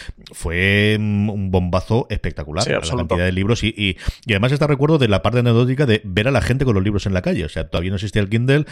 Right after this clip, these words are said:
Speaker 1: todavía no existía la, la profilación de los móviles para poder leerlo y mucho menos las tabletas, y de la gente con el pedazo de tocho, porque no era un librito pequeño especialmente,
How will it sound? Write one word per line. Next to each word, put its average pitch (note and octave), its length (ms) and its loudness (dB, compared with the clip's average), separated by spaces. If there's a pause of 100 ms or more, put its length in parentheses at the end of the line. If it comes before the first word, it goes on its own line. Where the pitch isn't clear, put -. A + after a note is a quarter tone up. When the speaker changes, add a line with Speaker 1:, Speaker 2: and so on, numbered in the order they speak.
(160)
Speaker 1:
todavía F#2+ 280 2
no G#2+ 80 2
existía G#2+ 400 0
la, G#2 160 4
la G2+ 80 2
profilación G2+ 520 2
de G2+ 60 0
los G2 100 2
móviles G2 340 0
para G2 160 0
poder G2 200 2
leerlo G2 260 0
y G2 80 0
mucho G#2 440 -4
menos G2+ 140 -2
las F#2+ 100 -2
tabletas, G2+ 480 -2 (260)
y A2 140 2
de F2+ 80 -2
la - 80 0
gente G2+ 300 0
con G2 180 2
el F2+ 80 2
pedazo G#2 340 0
de A2 100 4
tocho, - 320 0
porque - 220 -4
no E2+ 140 -4
era A#2 80 0
un D3+ 80 0
librito A2+ 320 0
pequeño F#2+ 320 0
especialmente, G#2+ 640 0